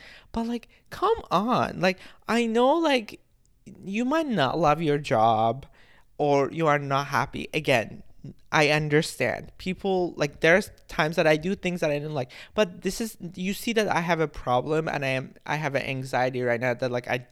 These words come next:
I might not have a car for my trip tomorrow, that I might be stranded. Like, you, you should show some sort of, uh,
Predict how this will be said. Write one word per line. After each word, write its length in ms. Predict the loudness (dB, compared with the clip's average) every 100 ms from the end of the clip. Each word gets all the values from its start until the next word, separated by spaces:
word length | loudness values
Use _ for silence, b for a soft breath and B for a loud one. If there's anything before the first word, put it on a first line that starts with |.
| -6
I 80 |
might 200 | -4 -2
not 240 | 0 -2 0
have 160 | 0
a 60 | 0
car 220 | 2 0
for 140 | 0 -6
my 160 | -6
trip 260 | -6 -6 -8
tomorrow, 560 | -8 -6 0 2 2 -2 B B
that 120 | -6
I 60 | -4
might 260 | 0 -2 -2
be 120 | -8
stranded. 720 | -6 -2 -2 -2 0 0 0 -10 B B B B _
Like, 360 | 2 2 0 -20 _ -14
you, 300 | -6 -2 -2 -4
you 240 | -4 -4
should 280 | -4 -4 -4
show 320 | -2 2 2
some 240 | 2 -2
sort 340 | -2 0 2 4
of, 220 | 0 2
uh, 260 | 2 2